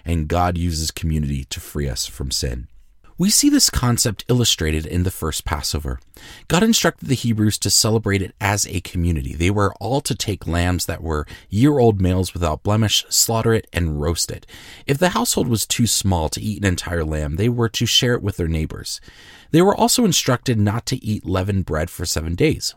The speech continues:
Why? For a number of reasons. First, it emphasized this need to leave Egypt in haste. They left in a hurry and didn't have time for their dough to rise. Secondly, it's an object lesson. God wanted to teach his people about sin, and he used leaven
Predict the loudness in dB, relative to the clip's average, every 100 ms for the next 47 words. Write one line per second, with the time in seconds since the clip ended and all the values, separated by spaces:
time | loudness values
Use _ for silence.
0 | -6 2 2 2 -2 _ -20 -4 2 4
1 | 4 2 -2 -2 -4 -6 -8 -14 -8 0
2 | 2 2 -2 0 2 2 2 2 2 0
3 | 2 2 2 0 0 2 4 2 2 -2
4 | -2 -2 -4 -4 -6 -6 -6 -4 -4 -6
5 | -10 -20 -20 -2 2 4 2 2 2 2
6 | 0 0 -2 -2 -4 -4 -6 -6 -4 -2
7 | -2 -2 -2 -2 0 -2 -2 -4 -2 -2
8 | -4 -6 -8 _ -2 2 4 2 2 0
9 | 0 0 2 0 0 -4 -2 -2 -2 -2
10 | -4 -6 0 2 2 2 2 0 -4 -4
11 | -4 -6 -2 -4 -2 -4 0 -2 0 2
12 | 4 2 0 -6 -14 -14 -2 0 2 2
13 | 2 2 2 2 2 0